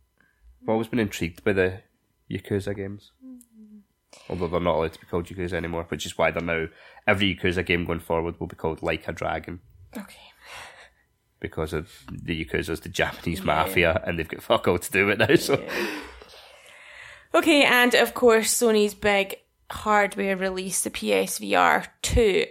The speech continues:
Speaker 2: comes along in late February as well. And with that, we have Horizon Call of the Mountain on February twenty-second. Um, so this is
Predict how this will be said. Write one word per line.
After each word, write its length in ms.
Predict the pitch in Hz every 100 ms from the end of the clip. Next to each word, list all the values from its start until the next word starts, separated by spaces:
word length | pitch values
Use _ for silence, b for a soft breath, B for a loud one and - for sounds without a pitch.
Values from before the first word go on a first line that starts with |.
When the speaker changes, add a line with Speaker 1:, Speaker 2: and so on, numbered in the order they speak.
| -
Speaker 2:
comes 400 | - 202 196 190
along 500 | 190 185 185 185 180 -
in 320 | 196 185 190
late 280 | - 190 -
February 480 | - 196 196 190 185
as 200 | 196 202
well. 460 | 247 240 240 233 -
And 260 | 196 196 196
with 240 | 262 -
that, 300 | 220 202 -
we 60 | 214
have 320 | 208 196 196
Horizon 580 | - 220 208 202 202 202 -
Call 300 | - 277 269
of 160 | 262 254
the 80 |
Mountain 560 | 247 240 247 - 170 175
on 120 | - 190
February 400 | 202 190 185 190
twenty-second. 1160 | 196 190 190 185 - 196 185 - - - - - b b -
Um, 220 | 214 185
so 140 | 180 208
this 220 | 208 -
is 500 | 190 190 190 185